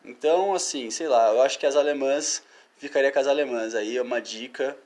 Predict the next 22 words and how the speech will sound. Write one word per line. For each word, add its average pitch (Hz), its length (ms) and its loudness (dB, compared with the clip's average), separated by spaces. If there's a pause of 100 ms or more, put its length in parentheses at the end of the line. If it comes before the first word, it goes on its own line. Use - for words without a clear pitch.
(300)
dica 113 360 -4
boa. 101 280 -4
Mas, 247 520 2
no 220 120 -6
fundo, 233 360 -6
né, 208 180 0
brasileiro 196 600 2
é - 20 4
brasileiro, 226 540 2
né? 143 160 0
Tô 151 200 -2
aqui, 151 160 -6
tem 170 140 -6
o 175 40 -6
ditado, 170 300 -2
né? 139 180 -4
Vamos, 330 280 8
Brasil! 190 1040 6 (720)
<laughs> 285 800 0
Pergunta 170 380 4
número 160 240 2
nove. 98 440 0